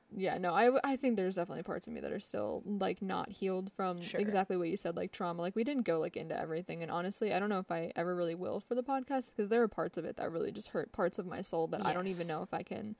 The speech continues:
Speaker 2: Yeah.
Speaker 1: like, really drudge up to put in front of an audience, 'cause, like, it really was, like you said, like, crying on your knees, like,
Speaker 2: Yeah.
Speaker 1: begging for God to, like, change you,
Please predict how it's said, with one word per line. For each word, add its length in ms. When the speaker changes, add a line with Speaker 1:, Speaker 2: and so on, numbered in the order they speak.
Speaker 2:
Yeah. 340
Speaker 1:
like, 180
really 280
drudge 360
up 220
to 100
put 200
in 100
front 140
of 60
an 80
audience, 480
'cause, 200
like, 200
it 160
really 320
was, 360
like 140
you 80
said, 220
like, 260
crying 440
on 100
your 120
knees, 260
like, 100
Speaker 2:
Yeah. 100
Speaker 1:
begging 360
for 180
God 260
to, 80
like, 160
change 380
you, 220